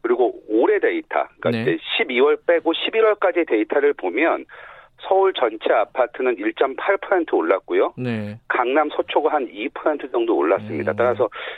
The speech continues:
Speaker 1: 경실련 수치는 약간, 아, 좀 과장된 것 같아요.
Speaker 2: 음흠. 근데 아까 말씀하셨듯이 이십일 퍼센트라고 하면요. 서울시 아파트가 문재인 대통령 취임 이후에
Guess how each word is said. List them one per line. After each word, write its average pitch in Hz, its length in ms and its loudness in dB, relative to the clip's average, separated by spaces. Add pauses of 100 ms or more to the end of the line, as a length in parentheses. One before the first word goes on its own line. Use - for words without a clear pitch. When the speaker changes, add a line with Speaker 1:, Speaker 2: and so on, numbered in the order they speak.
(120)
Speaker 1:
경실련 160 520 0
수치는 - 320 -2
약간, 127 600 0
아, 110 680 0 (580)
좀 - 180 0
과장된 123 420 2
것 127 80 2
같아요. 85 400 2 (140)
Speaker 2:
음흠. 117 540 -6 (360)
근데 285 300 0
아까 254 240 2
말씀하셨듯이 208 880 -2
이십일 208 520 0
퍼센트라고 208 640 -2
하면요. 120 420 0
서울시 214 280 -2
아파트가 147 680 -4
문재인 139 300 -2
대통령 135 300 -4
취임 147 340 -2
이후에 120 420 0